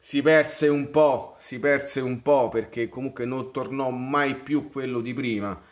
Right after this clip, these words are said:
ma è un giocatore che è rimasto quattro anni, se non ricordo male, a Roma e che ha dato un grandissimo contributo alla squadra giallorossa e ha sempre dimostrato un grandissimo attaccamento ai colori giallorossi. Secondo centrale di centrocampo, il grande Raja Ninja Nainggolan,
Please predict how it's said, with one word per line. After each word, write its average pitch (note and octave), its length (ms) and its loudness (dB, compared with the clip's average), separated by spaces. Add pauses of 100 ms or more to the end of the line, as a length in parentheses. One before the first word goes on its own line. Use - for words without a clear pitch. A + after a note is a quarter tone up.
(300)
ma B2+ 140 -6
è B2+ 40 -4
un B2+ 120 -6
giocatore C3 340 0
che A#2 60 2
è A#2 40 4
rimasto A#2+ 520 -2
quattro B2+ 420 2
anni, A#2+ 240 0
se G#2+ 100 -2
non G#2+ 140 -2
ricordo G#2+ 380 0
male, A2+ 220 2
a G#2+ 40 4
Roma G#2+ 320 2
e G#2 100 -4
che G#2+ 120 -8
ha G#2 40 -4
dato A2 200 -4
un G#2+ 120 -4
grandissimo A2+ 920 -2
contributo G#2+ 600 -6
alla G#2 120 -4
squadra G#2+ 320 -8
giallorossa A2+ 640 -4
e A2 160 -4
ha A2 80 -2
sempre A2+ 420 -6
dimostrato A2+ 420 -8
un A2 120 -4
grandissimo A2+ 680 -6
attaccamento G#2 680 -8
ai G2 80 -8
colori G2 320 -6
giallorossi. F2+ 680 -12 (800)
Secondo D3+ 580 -2
centrale C3 540 0
di B2+ 120 -2
centrocampo, B2+ 840 0
il A2+ 160 -4
grande A#2 680 2
Raja B2+ 400 4
Ninja A#2 460 0
Nainggolan, A2+ 920 2